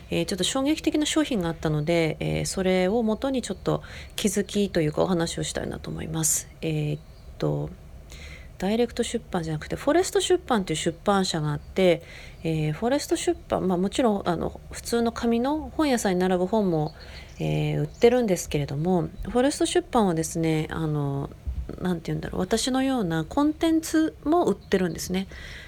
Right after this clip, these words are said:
で、えーと、フォレスト出版、昔はいろんなことやってたんですけど、もう最近なんかスピリチュアルに絞りまくっていて、なんかあの、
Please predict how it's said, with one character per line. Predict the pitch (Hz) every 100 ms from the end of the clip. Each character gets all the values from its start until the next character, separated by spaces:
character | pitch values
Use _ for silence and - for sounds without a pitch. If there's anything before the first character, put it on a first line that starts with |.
| - - - -
で、 | 220 190 180
え |
ー | 180
と、 | 175
フ | -
ォ |
レ | 320
ス | 320
ト | 359
出 | 370 359
版、 | 233 180
昔 | 175 254 -
は | 269
い |
ろ | 254
ん | 302
な | 339
こ | 359
と | -
や | 185
っ |
て | -
た | 208 180
ん |
で | 160
す | 156 -
け | 156
ど、 | 196 170 170
も | 190
う |
最 | - 262 262
近 | 294 294
な | 285
ん |
か | 190
ス | -
ピ | -
リ | 381
チ | -
ュ | 262
ア |
ル | 190
に | 160
絞 | - 190
り | 233
ま | 233
く | 233
っ | 226
て | -
い | 151
て、 | - 156 147 - - - - - - - - -
な | 196
ん |
か | 180
あ | 175
の、 | 165 160 151 147 147 87